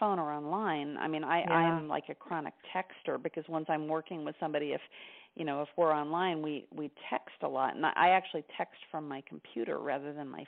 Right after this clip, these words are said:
Speaker 1: phone because,
Speaker 2: Mm.
Speaker 1: you know, I get to talk to people that way. <laughs>
Speaker 2: Yeah, yeah.
Speaker 1: And, and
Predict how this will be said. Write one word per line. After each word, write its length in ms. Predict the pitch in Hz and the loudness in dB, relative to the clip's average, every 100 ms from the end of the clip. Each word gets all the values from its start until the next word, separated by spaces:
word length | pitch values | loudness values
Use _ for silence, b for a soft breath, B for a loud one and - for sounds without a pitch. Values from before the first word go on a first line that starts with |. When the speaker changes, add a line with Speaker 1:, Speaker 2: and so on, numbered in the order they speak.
| - | -4
Speaker 1:
phone 440 | 208 220 156 123 - B B B | 0 0 -2 -4 -10 B B B
because, 320 | 202 202 196 180 | 0 6 6 4
Speaker 2:
Mm. 120 | 160 - | 0 0
Speaker 1:
you 80 | |
know, 100 | 208 156 | 4 4
I 80 | 180 | 4
get 200 | - - | 0 -6
to 100 | 175 - | -10 -4
talk 300 | - 415 - - | 0 0 0 -4
to 60 | |
people 320 | - 175 - 143 | -4 -4 0 2
that 240 | 127 - | 2 2
way. 180 | 135 - - | 2 2 4
<laughs> 100 | - | 2
Speaker 2:
Yeah, 460 | 180 196 220 208 202 - - | 4 6 6 6 4 0 6
yeah. 300 | 180 247 - | 8 10 10
Speaker 1:
And, 400 | 208 208 202 208 - | 10 8 4 0 2
and 300 | 208 202 | 4 4